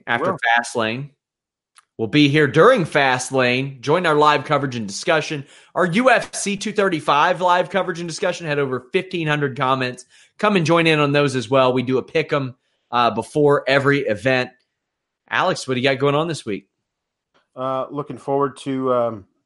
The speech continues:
Speaker 2: to some, to Fastlane on, uh, this weekend. My, uh, my wife's birthday is, uh, coming up, so we're,
Speaker 1: Nice.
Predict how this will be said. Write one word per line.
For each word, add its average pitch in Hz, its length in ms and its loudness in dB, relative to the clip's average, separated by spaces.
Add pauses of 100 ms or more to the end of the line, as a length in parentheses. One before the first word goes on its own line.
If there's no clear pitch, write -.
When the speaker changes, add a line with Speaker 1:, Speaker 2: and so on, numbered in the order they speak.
(160)
Speaker 2:
to 120 100 -14
some, 110 300 -18
to 127 160 -6
Fastlane 127 720 -4
on, 117 320 -4
uh, 110 360 -4
this 113 200 -12
weekend. 123 400 -4
My, 113 240 -4
uh, 110 160 -4 (600)
my 220 140 4
wife's 208 280 6
birthday 196 680 2 (100)
is, 165 220 -4
uh, 165 100 2
coming 170 300 0
up, 196 220 0
so 156 340 -2
we're, 160 120 0
Speaker 1:
Nice. - 80 -18